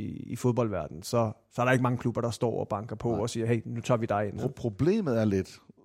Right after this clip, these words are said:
Speaker 2: for jeg, jeg er enig med dig, men problemet eller udfordringen er lidt,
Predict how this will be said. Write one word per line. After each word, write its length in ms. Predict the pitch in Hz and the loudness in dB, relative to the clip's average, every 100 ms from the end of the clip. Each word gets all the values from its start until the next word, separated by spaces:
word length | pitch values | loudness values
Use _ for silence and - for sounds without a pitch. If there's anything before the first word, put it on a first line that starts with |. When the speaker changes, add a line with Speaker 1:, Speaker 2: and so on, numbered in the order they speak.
| - | -2
Speaker 2:
for 60 | 127 | 0
jeg, 200 | - 123 | 2 4
jeg 80 | 131 | 4
er 40 | |
enig 260 | 147 196 151 | 4 2 2
med 120 | 107 | 2
dig, 120 | 82 - | 0 -2
men 140 | 123 | -2
problemet 480 | 101 117 135 185 147 | -2 0 2 4 4
eller 120 | 110 | 4
udfordringen 580 | 113 196 196 123 107 98 | 4 4 4 2 0 0
er 40 | 104 | 0
lidt, 240 | 107 110 | 0 -2